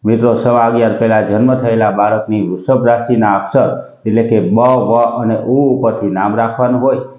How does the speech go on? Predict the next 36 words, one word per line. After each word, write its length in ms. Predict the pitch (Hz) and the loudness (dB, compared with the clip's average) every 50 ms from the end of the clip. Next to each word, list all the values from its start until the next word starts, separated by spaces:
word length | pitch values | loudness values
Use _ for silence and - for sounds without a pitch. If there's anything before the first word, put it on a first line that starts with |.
| - _ _ | -20 _ _
જો 100 | 110 113 | 0 0
સવા 340 | 110 - - 135 139 147 139 | 0 2 0 2 2 4 2
અગિયાર 300 | 131 131 131 127 120 113 120 | 2 2 2 0 0 0 -2
પછી 220 | 120 113 - 113 | -4 -4 -2 -2
બાળકનો 440 | 104 104 101 110 107 107 117 110 104 | 0 2 2 0 0 0 -2 -2 -2
જન્મ 280 | 90 95 95 101 113 123 117 | -2 -2 -2 0 0 0 0
થયો 280 | 120 131 127 127 117 | 0 2 2 2 2
હોય 160 | 104 95 85 85 - - - - _ _ - | 2 0 0 -2 -6 -12 -18 -20 _ _ -2
તો 80 | 107 | 0
જે 180 | 98 104 113 107 | 2 2 2 4
મિથુન 420 | 104 110 117 113 - 165 156 143 131 | 4 2 2 2 2 2 2 4 4
રાશિ 320 | 127 123 - - 127 120 | 2 2 0 0 0 2
આવે 260 | 117 117 117 117 - - - - - - - - | 2 2 2 0 0 -2 -4 -10 -14 -18 -10 -8
કે 60 | 104 | -4
જે 140 | 90 113 113 | -2 0 0
મિથુન 440 | 110 110 120 123 120 156 151 143 127 | 0 0 -2 -2 -2 0 0 2 2
રાશિના 420 | 127 123 127 131 123 123 117 113 113 | 0 0 0 0 0 2 2 2 2
અક્ષર 340 | 110 - - - 127 101 - - - - - - - | 0 -2 0 0 0 0 0 -2 -8 -12 -14 -8 -4
એટલે 180 | 110 107 113 | -2 0 0
કે 160 | 110 - - 101 - - - | 0 0 0 0 -2 -4 -10
ક, 80 | - - 131 131 131 131 127 127 | -4 0 0 2 2 0 -2 -6
છ 80 | 131 - 127 123 123 120 107 117 | -6 -2 0 0 0 0 0 -2
અને 180 | 113 113 104 | 0 0 -2
ઘ 120 | 101 - 101 | -2 -2 -2
આવે 460 | 117 127 127 120 107 101 90 85 87 - - - - _ _ - | 0 2 2 2 2 0 0 -2 -4 -8 -10 -16 -20 _ _ -4
તેના 220 | 131 147 160 147 | -2 0 0 0
ઉપરથી 360 | 123 110 110 110 - 110 101 | 0 0 0 -2 -2 -2 -2
નામ 200 | 95 98 104 107 104 | -2 -2 -2 0 0
રાખવાનું 480 | 98 92 90 - 98 90 82 85 80 | 0 0 -2 -2 -4 -4 -2 -2 -2
હોય. 160 | 82 85 82 - - - - _ _ _ | -2 -4 -4 -6 -10 -16 -20 _ _ _
મિત્રો, 240 | 107 113 113 120 127 123 113 | 0 0 2 2 2 2 4
એ 100 | 127 135 | 2 2
જ 180 | 143 131 - | 2 0 0
પ્રમાણે 400 | 120 123 123 127 123 113 95 85 85 - - - - - - _ - - _ _ _ _ _ _ - - 120 120 | 0 0 2 2 2 0 0 -2 -4 -6 -10 -14 -18 -20 -20 _ -20 -20 _ _ _ _ _ _ -20 -12 -4 -2
આજના 380 | 117 120 120 120 123 120 117 | 0 2 2 4 2 2 2
શુભ 340 | 117 113 127 135 131 127 | 0 0 0 0 0 0